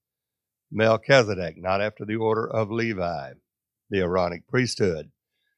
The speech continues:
What does that have to do with us? He goes on.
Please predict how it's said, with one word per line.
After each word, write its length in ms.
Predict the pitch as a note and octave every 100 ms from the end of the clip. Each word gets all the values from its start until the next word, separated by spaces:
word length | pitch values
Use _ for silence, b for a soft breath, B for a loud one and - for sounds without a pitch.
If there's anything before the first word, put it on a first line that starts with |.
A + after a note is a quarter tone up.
| _ _ _
What 140 | A2+
does 100 | A2+
that 160 | G#2+ G#2+
have 160 | A2+ A2
to 100 | A2
do 140 | A2+
with 140 | A2
us? 420 | B2 C#3+ D3+ - - _ _ _ _ _ _ _ _ _ A#2
He 220 | G2 G#2+
goes 380 | A2 A2+ A2+ C3
on. 380 | A#2 F2 D#2+